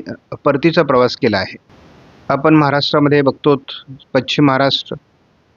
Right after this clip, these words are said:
मध्य महाराष्ट्र, उत्तर महाराष्ट्र, कोकण या विभागातील पाऊस उघडलेला आहे. मराठवाडा आणि विदर्भातील पावसाचं प्रमाण कमी झालं आहे. सव्वीस तारखेला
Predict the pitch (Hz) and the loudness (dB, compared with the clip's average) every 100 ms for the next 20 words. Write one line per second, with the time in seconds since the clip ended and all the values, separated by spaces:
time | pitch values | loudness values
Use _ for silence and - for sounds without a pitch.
0 | _ 123 135 143 135 135 - 131 123 139 | _ 0 2 2 2 0 -2 -6 -2 0
1 | 131 123 127 - 127 - 117 131 131 92 | 2 0 0 -2 -4 -4 0 0 0 -4
2 | - _ _ _ _ _ _ _ _ _ | -18 _ _ _ _ _ _ _ _ _
3 | 127 147 143 143 131 135 135 139 135 135 | 0 2 2 2 2 0 0 -2 0 -2
4 | - 131 123 131 131 135 - _ _ _ | 0 -4 0 0 0 -2 -6 _ _ _
5 | _ _ 135 143 151 170 156 151 147 131 | _ _ 0 0 0 0 2 2 0 2
6 | 143 143 135 147 131 127 120 165 170 147 | 0 0 -4 -4 0 0 0 -2 0 0
7 | 127 117 120 113 110 113 104 _ _ - | 0 0 0 0 0 -4 -6 _ _ -20
8 | - - - - - - - - 131 139 | -20 -20 -20 -20 -20 -10 -2 2 2 2
9 | - 147 - 143 139 | 0 -2 0 0 2